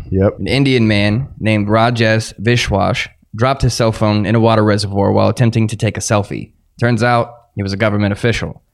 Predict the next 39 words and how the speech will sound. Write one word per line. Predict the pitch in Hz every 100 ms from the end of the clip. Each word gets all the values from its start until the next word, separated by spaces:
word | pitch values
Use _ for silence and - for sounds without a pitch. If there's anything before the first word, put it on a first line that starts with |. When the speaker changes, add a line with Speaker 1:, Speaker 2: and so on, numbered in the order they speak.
| _ -
Speaker 2:
and | 131
requested | 110 - 139 - 120
that | 107
local | 107 113 107
divers | 101 101 101 101 -
attempt | 104 117 101
to |
recover | 98 98 131 107
the | 98
device, | 90 87 - - -
claiming | - 127 135 131
it | 110
contained | 117 107 107 104
sensitive | 104 123 117 110 107
government | 104 101 95 82
data. | 90 80 - - _ _
Speaker 1:
Hmm. | - 73 76
Speaker 2:
After | 110 127
they | 117 113
were | 113 110
unsuccessful, | 113 117 104 - 101 - 117
he | 117 117
ordered | 110 107
the |
reservoir | 104 110 104 107
to | 104
be | 98
drained, | 104 123 110 85 - - _ -
utilizing | 117 123 120 139 120
diesel | 127 131 139
pumps | 123 113 110
while | 107 107
he | 107 104
sat | - 120 -
under | 110 101
a | 101
red | 107 -
umbrella | 127 117 101 101
watching. | 101 92 - 64